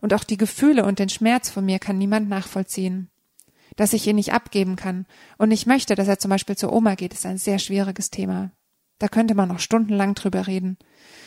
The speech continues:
Die Corona-Situation hat es noch schlimmer gemacht. Ich bin recht vorsichtig,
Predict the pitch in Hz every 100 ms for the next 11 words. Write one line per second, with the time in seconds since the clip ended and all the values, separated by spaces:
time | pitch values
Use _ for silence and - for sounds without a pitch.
0 | - - _ 214 214 190 208 240 247 233
1 | 220 - 214 208 202 202 214 - 208 190
2 | 180 180 175 - - - _ _ _ _
3 | _ _ _ - 233 233 220 - - 240
4 | 202 - 185 -